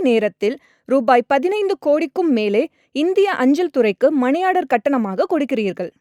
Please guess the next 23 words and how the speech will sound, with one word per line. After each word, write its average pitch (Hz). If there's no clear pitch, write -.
இந்த 254
ஒட்டுமொத்த 349
செயல்முறையிலும் 254
கிரீன் 311
குளோரி 339
அமைப்பு 233
செயல்முறை 339
கட்டணமாகவோ 214
தனிப்பட்ட 294
கட்டணமாகவோ 208
பிறரிடமிருந்து 285
உதவியாகவோ 262
எந்த 349
தொகையையும் 247
எடுத்துக்கொள்ளாது. 196
கிரீன் 330
குளோரி, 208
வாருங்கள், 233
புதிய 370
தலைமுறையின் 294
ஒவ்வொரு 330
நபரையும் 240
இன்னொருத்தரோடு 254